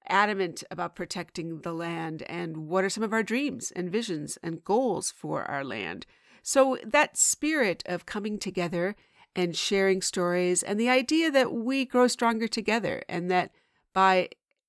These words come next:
sharing these experiences we've had, we empower each other to do more, to take our land in new directions, to ask questions, and to, in many cases, push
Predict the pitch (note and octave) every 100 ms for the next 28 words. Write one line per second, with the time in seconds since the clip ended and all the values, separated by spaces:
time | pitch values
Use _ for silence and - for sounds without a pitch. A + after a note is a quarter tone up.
0 | _ - - A3+ A3+ G#3+ G#3+ G3+ F3+ -
1 | G3+ - - G#3 G#3 F#3 F#3 E3 A3+ B3
2 | G#3 F#3 F3 F3+ E3+ - E3+ F3 E3+ E3
3 | - F3+ F3 E3+ D#3+ - - - G3 E3+
4 | G#3+ G#3+ G3 F#3+ F#3+ F#3+ F3+ - - _
5 | - G#3 G3 F#3+ F3+ F#3 F3 F3 F3 F3
6 | F3 F3 E3+ - F#3 E3 E3 - - -
7 | - - - F#3+ F#3 - - F#3 - -
8 | F#3 F#3 F#3 F#3+ A3+ G#3 B3+ D#4+ F4+ E4
9 | D#4+ D#4 - - G#4+ - -